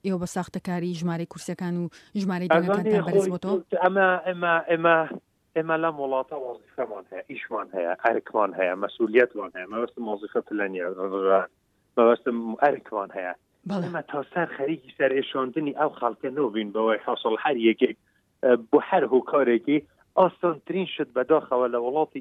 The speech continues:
Speaker 2: ئێمە ئەوەیە کەوە تو یەکێکی اتهام بکەیت. دەزانی،
Speaker 1: مهم.
Speaker 2: ئێمە، ئێمە، ئە، ڕێگا یاساییەکان چین، ئەوان کەوا تەعنکردنی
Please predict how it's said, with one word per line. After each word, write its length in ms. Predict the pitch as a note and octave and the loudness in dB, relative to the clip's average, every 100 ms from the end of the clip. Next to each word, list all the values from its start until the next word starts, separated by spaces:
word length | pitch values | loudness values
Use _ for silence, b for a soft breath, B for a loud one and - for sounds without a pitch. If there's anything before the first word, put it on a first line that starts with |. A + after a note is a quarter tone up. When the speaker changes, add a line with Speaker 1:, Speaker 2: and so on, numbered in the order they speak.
| C3 | -6
Speaker 2:
ئێمە 200 | C#3+ D#3 B2+ | -4 -4 -2
ئەوەیە 300 | B2+ D3+ D3 - | 0 2 0 -2
کەوە 200 | B2+ C#3+ | 0 0
تو 80 | - C3+ | 0 -2
یەکێکی 360 | C#3+ D3+ C3 A#2 | -2 -2 -4 -6
اتهام 340 | - G#2+ A2+ G2+ | -8 -2 -2 -2
بکەیت. 300 | F#2+ G2 E2+ - | -6 -4 -4 -2
دەزانی، 340 | B2 C#3+ F3+ | -2 2 2
Speaker 1:
مهم. 80 | A3 B B B - | 0 B B B 4
Speaker 2:
ئێمە، 320 | G#3 F#3+ D#3+ G3 - E3 | 4 6 4 4 0 -4
ئێمە، 300 | D3+ C#3 E3 F#3 _ _ D#3+ | -2 -2 -2 -4 _ _ 2
ئە، 100 | D#3 D#3 D3 D3 | 4 4 0 -4
ڕێگا 280 | D#3+ E3 D#3 D3+ | -4 -2 -2 -2
یاساییەکان 600 | D3 - D3+ C#3+ C#3 E3+ D3 | -4 -6 -6 -6 -6 -8 -8
چین، 220 | - D#3 F#3 - _ _ _ _ | -6 -6 -6 -12 _ _ _ _
ئەوان 260 | D#3+ E3 D#3+ - | 4 4 0 -2
کەوا 260 | C3+ D3 E3 - | 2 4 4 2
تەعنکردنی 840 | C#3+ D#3 - D3+ B2 E3 F3+ C#3 | -2 -4 -6 -6 0 2 2 0